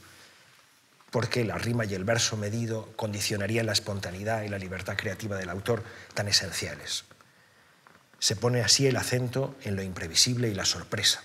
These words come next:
provocadora. Vamos a la quinta y última de las, de las características,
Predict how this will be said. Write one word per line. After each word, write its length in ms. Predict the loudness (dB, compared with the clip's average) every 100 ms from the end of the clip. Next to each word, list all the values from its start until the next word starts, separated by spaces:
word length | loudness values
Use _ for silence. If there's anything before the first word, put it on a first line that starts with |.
| -12 -20 -8
provocadora. 640 | -4 -2 -2 -6 -8 -14 -20 -20 -20 -20 -20 -20 -20 -20 -20 -20 -20 -20 -12 -12 -12 -16 -16 -18 4
Vamos 260 | 6 8 8
a 60 |
la 280 | 6 6 6 6
quinta 320 | 4 6 4
y 100 | 4
última 500 | 4 4 2 2 2
de 140 | 0
las, 640 | -2 -2 -2 -2 -2 -4 -10 -16 -20 _ -20 -20 -20 -20 -6
de 80 | -2
las 140 | 2 2
características, 1000 | 0 -2 -2 -2 0 -2 0 0 0